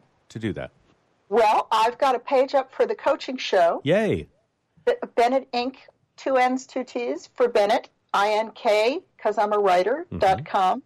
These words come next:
Speaker 2: slash the coaching show.
Speaker 1: Great.
Speaker 2: And when your listeners go there, they can also get a copy of my ebook, Do It Anyway, Tips for Courageous Communications.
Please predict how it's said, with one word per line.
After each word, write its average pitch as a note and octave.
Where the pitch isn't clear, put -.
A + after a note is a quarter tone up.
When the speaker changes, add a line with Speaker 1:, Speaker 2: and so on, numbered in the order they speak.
Speaker 2:
slash F3+
the F#3
coaching G#3
show. D3+
Speaker 1:
Great. -
Speaker 2:
And G#3
when A#3+
your D#4+
listeners A3+
go G3+
there, G3+
they G3
can G3+
also B3
get A3+
a A3
copy G#3+
of G3
my F#3
ebook, A#3
Do B3
It A3+
Anyway, G3+
Tips -
for G#3
Courageous F#3
Communications. E3+